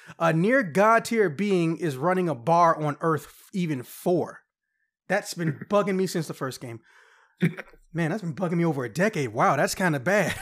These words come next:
Speaker 1: <laughs> And
Speaker 2: Oh, man.
Speaker 1: yeah, and finally, closing statements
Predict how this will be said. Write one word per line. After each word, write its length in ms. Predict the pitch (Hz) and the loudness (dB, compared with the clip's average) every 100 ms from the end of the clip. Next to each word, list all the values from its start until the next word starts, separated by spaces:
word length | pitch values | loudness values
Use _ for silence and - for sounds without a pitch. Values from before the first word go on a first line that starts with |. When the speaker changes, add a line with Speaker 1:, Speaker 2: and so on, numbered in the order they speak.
| - - | -10 -4
Speaker 1:
<laughs> 140 | 208 - - - - - - | -4 -6 -20 -20 -20 -10 0
And 260 | 185 170 | 2 2
Speaker 2:
Oh, 20 | |
man. 540 | 117 143 135 123 135 - - | 2 2 4 2 0 -4 -2
Speaker 1:
yeah, 260 | 170 170 - - | 0 0 0 -2
and 240 | 190 185 | 0 0
finally, 540 | - 247 247 196 180 - _ _ _ _ - | 4 4 4 2 0 -4 _ _ _ _ 0
closing 320 | 247 262 254 233 | 4 4 4 0
statements 520 | 247 233 226 226 | 2 2 2 -2